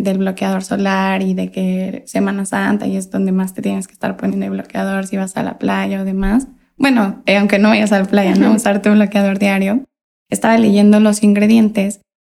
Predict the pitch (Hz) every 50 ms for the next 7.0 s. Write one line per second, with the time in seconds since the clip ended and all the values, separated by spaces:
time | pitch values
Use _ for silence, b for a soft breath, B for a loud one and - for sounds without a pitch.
0 | _ - - 220 - 110 - - 220 214 - - 101 101 - - 208 202 196 196
1 | 196 196 196 196 196 196 196 - - 208 202 196 196 196 196 - 202 196 196 196
2 | 196 196 196 185 - 214 208 202 202 202 - 208 208 208 - 226 208 190 196 202
3 | 196 185 - 196 190 190 185 - - 202 196 - 196 190 190 185 196 190 185 -
4 | 196 196 190 - - 190 190 190 190 190 190 190 190 185 185 - 196 202 190 190
5 | 190 190 190 190 190 - 233 233 220 202 190 - - _ _ _ _ _ _ _
6 | _ _ - 233 233 226 233 247 240 233 226 226 - 214 214 214 220 220 -